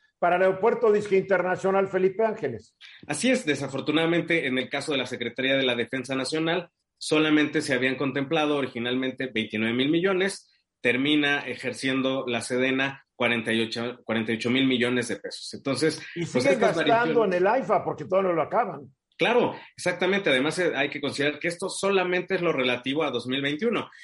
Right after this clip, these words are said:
Speaker 2: que todavía ni siquiera estaba, eh, pues, las variaciones que mencionabas hace unos minutos, Eduardo, de, de inflación, de precios, de cadenas de suministro.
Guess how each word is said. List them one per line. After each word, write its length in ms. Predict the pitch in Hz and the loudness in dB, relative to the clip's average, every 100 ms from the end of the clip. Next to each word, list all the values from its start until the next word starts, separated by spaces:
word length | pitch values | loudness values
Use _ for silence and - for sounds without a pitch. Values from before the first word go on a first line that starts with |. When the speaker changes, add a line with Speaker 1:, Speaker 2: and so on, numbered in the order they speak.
| - | -8
Speaker 2:
que 100 | - | -8
todavía 680 | - 156 170 160 160 175 175 | -2 0 2 4 4 2 -2
ni 160 | 135 120 | -4 -8
siquiera 320 | 113 139 143 | -8 -6 -4
estaba, 480 | - 139 143 147 - _ | -2 -2 0 -2 -10 _
eh, 220 | - 117 - | -6 -6 -2
pues, 140 | 110 | -2
las 140 | 104 101 | 0 0
variaciones 540 | 110 107 - 131 127 | 0 0 0 -2 -2
que 100 | 120 | -2
mencionabas 520 | 110 104 117 120 113 | -2 -2 -4 -4 -4
hace 220 | 120 110 113 110 - - | -6 -4 -2 -2 -6 -10
unos 220 | 117 110 | -6 0
minutos, 500 | 113 117 117 123 120 | 2 2 0 -2 -2
Eduardo, 400 | 117 117 117 117 | 0 0 2 0
de, 220 | 98 101 - | 0 -2 -2
de 180 | 101 98 | -6 -4
inflación, 640 | 104 - 98 - 123 127 | -6 -6 -6 -2 0 2
de 100 | 113 | 0
precios, 480 | - 117 120 123 107 | 0 0 0 0 -2
de 120 | 98 | -4
cadenas 340 | - 107 117 110 | -4 -4 -2 -2
de 80 | |
suministro. 640 | 104 113 123 135 123 143 | -4 -4 -2 -2 0 -2